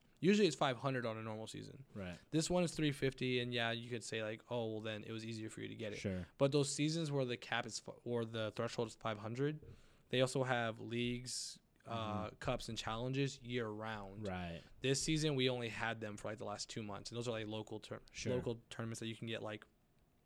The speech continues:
Speaker 1: fifteen championship points here.
Speaker 2: Right.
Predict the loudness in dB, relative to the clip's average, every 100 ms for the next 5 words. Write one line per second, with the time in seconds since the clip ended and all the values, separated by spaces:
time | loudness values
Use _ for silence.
0 | _ _ -20 -20 -20 6 6 6 2 2
1 | 0 0 -2 -2 -4 -2 -2 -2 -2 -2
2 | -2 -2 -2 -2 -4 -6